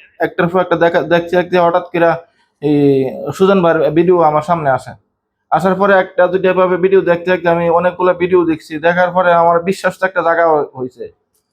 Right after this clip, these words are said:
হওয়ার পরে এই আমি সর্বপ্রথম ওর কাছে টাকা পাঠাইছি। এই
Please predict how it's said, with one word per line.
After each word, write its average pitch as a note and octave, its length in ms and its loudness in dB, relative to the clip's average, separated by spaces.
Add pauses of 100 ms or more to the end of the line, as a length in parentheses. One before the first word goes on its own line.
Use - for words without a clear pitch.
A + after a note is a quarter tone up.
(240)
হওয়ার F#3 200 2
পরে G#3 280 2 (320)
এই D#3+ 460 -2 (320)
আমি F3+ 220 -2
সর্বপ্রথম G3 560 0
ওর F#3+ 120 2
কাছে G3 180 -2
টাকা G3 260 0
পাঠাইছি। F3 580 -2 (480)
এই D3 720 2